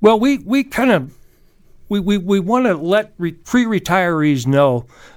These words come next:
that it's not only the kids that are involved, it's, are you gonna be heading, heading to wherever to be with the grandkids? Are you gonna be subject, you know, you have allergies, you wanna get out of the snow, and y-, you unfortunately can't wait till you retire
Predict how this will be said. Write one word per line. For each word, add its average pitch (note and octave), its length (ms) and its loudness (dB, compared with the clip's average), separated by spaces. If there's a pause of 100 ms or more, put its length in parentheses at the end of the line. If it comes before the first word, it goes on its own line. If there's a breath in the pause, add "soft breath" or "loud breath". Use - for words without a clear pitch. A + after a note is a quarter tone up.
that D3 140 2
it's D3+ 160 -4
not G3 200 0
only A3 240 0
the C3 120 -4
kids G3+ 420 -4
that B2+ 140 -2
are A#2 80 -4
involved, A2+ 560 -4 (300 loud breath)
it's, C#3+ 300 -2 (320 soft breath)
are C#3+ 60 -2
you D#3+ 120 0
gonna G#3+ 140 -2
be G#3+ 160 -2
heading, F#3 320 -2
heading E3+ 540 -2
to E3+ 500 0 (220)
wherever D3 600 2
to C#3+ 140 -6
be C3+ 140 0
with C#3+ 120 -2
the C3+ 80 -6
grandkids? B2 680 -4
Are A#2+ 80 -2
you C#3+ 120 0
gonna G3 200 -2
be F#3 340 -2 (280 loud breath)
subject, F3 560 -2
you F3+ 100 -2
know, D#3+ 40 2
you D3+ 200 0
have D#3+ 140 0
allergies, C#3+ 580 2
you C3 100 0
wanna D#3+ 200 0
get E3 140 0
out E3 160 0
of D#3 100 -6
the D3 80 -4
snow, B2 580 0 (180)
and D3+ 200 -2
y-, D3+ 140 -6 (320 loud breath)
you D3+ 140 -4 (120)
unfortunately E3 720 -2
can't F3 360 -4
wait E3+ 260 0
till - 120 -10
you D3+ 60 -4
retire C3+ 680 -2